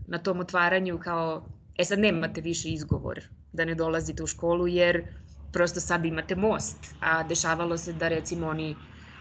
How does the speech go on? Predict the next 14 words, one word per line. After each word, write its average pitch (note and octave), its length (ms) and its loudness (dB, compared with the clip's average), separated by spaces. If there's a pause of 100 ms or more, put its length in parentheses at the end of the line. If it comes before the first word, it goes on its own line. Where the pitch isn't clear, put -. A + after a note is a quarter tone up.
odsustvuju E3 560 0
po E3 100 2
dve, D3+ 160 4
tri E3 180 -2
nedelje, D3+ 360 0
jer - 140 -2
nekad - 280 -6
voda D3 220 -2
zna D3+ 160 0
da D3 100 -2
bude D3 260 0
onako D3 260 0
prilično D3+ 580 -2 (460)
dugo, D#3+ 560 4